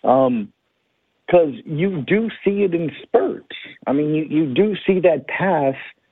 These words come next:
from Drew Brees to Jared Cook for forty-one yards for the touchdown, in which Jared Cook, after the game, says he read the defense. It was a read and react, and he ran the route accordingly based on how the team was playing, the defense, and Drew Brees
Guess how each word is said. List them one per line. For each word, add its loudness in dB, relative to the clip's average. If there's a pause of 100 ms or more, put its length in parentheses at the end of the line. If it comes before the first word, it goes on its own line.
(540)
from 0
Drew 2
Brees 2
to -4
Jared 4
Cook 4
for -2
forty-one 4
yards 2
for -2
the 2
touchdown, 2
in 0
which 2 (440)
Jared 4
Cook, 4 (300)
after 0
the 2
game, 2
says 4
he -6
read 2
the 2
defense. 2
It 2
was -2
a 2
read 2
and 0
react, 2 (540)
and 0
he -4
ran 2
the 4
route 4
accordingly 2
based 0
on 0
how 0
the 2
team 0
was 0
playing, 2
the 2
defense, 0
and -6
Drew 0
Brees 2